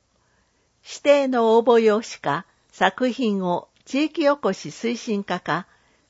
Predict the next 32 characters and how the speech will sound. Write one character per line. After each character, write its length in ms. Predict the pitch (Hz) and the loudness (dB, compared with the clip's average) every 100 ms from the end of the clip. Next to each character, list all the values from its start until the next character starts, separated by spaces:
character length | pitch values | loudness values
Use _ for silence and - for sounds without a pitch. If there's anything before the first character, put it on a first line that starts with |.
| - | -4
区 140 | 285 | 0
内 260 | 240 175 151 | 2 0 -2
小 300 | - 226 285 | 4 4 4
中 240 | - 226 | 0 0
学 260 | 196 185 - | 0 -4 -6
校 240 | 117 113 | -10 -8
へ。 220 | 113 - _ _ _ _ _ _ _ _ _ _ _ _ | -10 -16 _ _ _ _ _ _ _ _ _ _ _ _
応 180 | 254 311 | 4 6
募 140 | 294 | 4
用 240 | 285 269 311 | 4 4 2
紙 220 | - 160 | -2 -2
は 200 | 139 175 _ _ _ | -2 -4 _ _ _
市 340 | - 226 - _ _ | -10 -8 -8 _ _
ホ 280 | _ 220 269 | _ 4 6
ー 20 | |
ム 160 | 233 233 | 4 2
ペ 280 | 233 190 | 2 0
ー 20 | 127 | -2
ジ、 260 | - - _ _ _ _ _ - | -8 -16 _ _ _ _ _ -8
区 100 | 214 | 2
役 280 | 214 233 | 2 2
所、 320 | - - 123 - _ _ _ _ _ _ | -6 -8 -8 -8 _ _ _ _ _ _
区 160 | - 294 | -2 2
内 240 | 247 165 | 2 0
小 280 | 165 226 262 | 0 2 2
中 240 | - 220 | 2 0
学 280 | 196 175 208 | 2 -2 -4
校、 380 | - 120 117 - _ _ _ _ | -8 -8 -8 -12 _ _ _ _
公 200 | 247 269 | 4 6
民 240 | 254 208 | 4 0
館 320 | 156 117 117 117 | -2 -6 -6 -8
で。 240 | - - | -16 -20